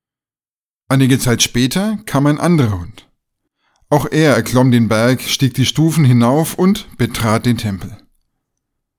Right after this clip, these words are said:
Als er in den Saal mit den tausend Spiegeln kam,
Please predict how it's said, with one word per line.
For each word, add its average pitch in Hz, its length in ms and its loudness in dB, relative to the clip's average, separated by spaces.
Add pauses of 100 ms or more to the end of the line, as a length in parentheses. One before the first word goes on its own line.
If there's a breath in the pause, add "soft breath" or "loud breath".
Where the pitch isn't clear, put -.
(840)
Als 127 260 -2
er 139 80 0
in 135 100 2
den 127 100 4
Saal 123 320 0
mit 131 140 2
den 127 120 4
tausend 139 420 0
Spiegeln 151 420 0
kam, 131 380 0